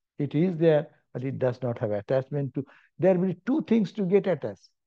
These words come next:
If only one reality is there, where it will get attached, to whom it will get attached.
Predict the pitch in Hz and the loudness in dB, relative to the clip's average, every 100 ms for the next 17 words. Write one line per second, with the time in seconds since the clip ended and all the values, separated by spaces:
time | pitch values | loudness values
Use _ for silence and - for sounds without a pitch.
0 | _ _ - 147 160 196 190 165 214 226 | _ _ -4 2 4 4 6 6 6 6
1 | 220 208 208 196 196 190 180 165 190 196 | 4 4 2 0 -2 0 0 2 4 4
2 | 190 180 202 175 170 165 139 131 110 _ | 4 -2 -6 -4 -4 -2 -4 -6 -10 _
3 | 170 151 202 175 170 160 135 127 120 110 | -2 0 0 -2 -2 -4 -4 -8 -8 -12
4 | - | -16